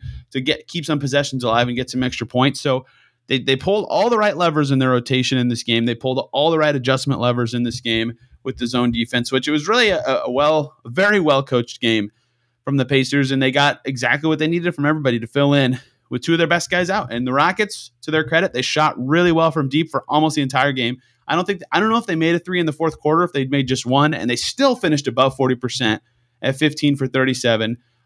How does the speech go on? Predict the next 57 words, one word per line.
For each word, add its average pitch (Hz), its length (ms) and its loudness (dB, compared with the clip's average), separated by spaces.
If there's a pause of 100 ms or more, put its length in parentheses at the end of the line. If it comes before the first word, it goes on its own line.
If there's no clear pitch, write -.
Uh, 104 360 2
eh, 80 120 -6 (160)
you 135 100 -4
know, 131 140 0
and 120 260 -4
this 139 160 0
game 196 200 2
almost 202 260 2
flipped, 180 460 -2
uh, 131 260 2
when 123 140 -4
Karis 160 260 0
LeVert 147 240 2
had 156 160 0
the - 60 -20
fourth 147 260 0
foul 143 220 2
and 151 80 2
they 135 40 4
brought 131 240 2
in 127 120 2
Wanamaker 135 460 0
early 139 280 0
in 139 80 -2
the 131 80 -6
third 143 240 -4
quarter, 147 260 2
but 123 280 0 (680)
the 120 80 -10
Pacers 131 300 0
found 156 260 2
a 151 40 2
way 151 280 2 (440)
to 123 100 -20
fight 165 180 0
back 160 200 0
against 165 220 -4
a 160 60 -2
hot 160 160 2
shooting 165 220 -4
team, 175 240 -2
get 165 180 0
that 170 160 2
zone 165 240 2
in, 170 260 -2 (260)
uh, 123 200 2
get 151 200 -4
the 147 80 -2
right 147 180 2
guys 147 160 0
to 139 100 -6
step 143 220 -2
up, 165 160 -4
and 139 240 -6
it 156 80 -4
was 175 100 -2
great. 214 240 -2